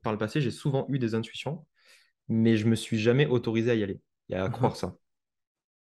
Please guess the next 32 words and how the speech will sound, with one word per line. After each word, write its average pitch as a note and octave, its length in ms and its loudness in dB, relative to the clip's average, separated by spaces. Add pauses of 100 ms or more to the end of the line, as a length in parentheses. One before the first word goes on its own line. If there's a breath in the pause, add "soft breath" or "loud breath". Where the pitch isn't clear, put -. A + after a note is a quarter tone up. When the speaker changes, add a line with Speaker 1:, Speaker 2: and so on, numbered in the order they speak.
(220)
Speaker 1:
Et, A2 240 6
euh, G2+ 300 6
sur - 280 -4
la A2 120 4
dernière B2+ 360 2
année, C3 200 0 (540)
même A2 220 2
les, G2+ 400 0 (260)
peut-être B2 140 -2
pas G#3+ 80 2
les D3+ 100 2
deux A#2+ 180 2
dernières A2 300 0
années, G#2 140 0
mais G2 80 -2
sur G#2+ 140 -6
la G2+ 100 2
dernière A2+ 280 -2
année, B2 200 -6 (840)
dès B2 160 4
que D#3 60 6
j'avais B2 220 6
une A#2+ 100 6
intuition B2 420 0
et A#2 40 -4
que - 100 -4
j'y G2+ 120 0
allais G#2 100 2
à G2 80 0
fond, C#3+ 260 -8 (680)
ça - 180 -6
fonctionnait. G#2+ 360 -6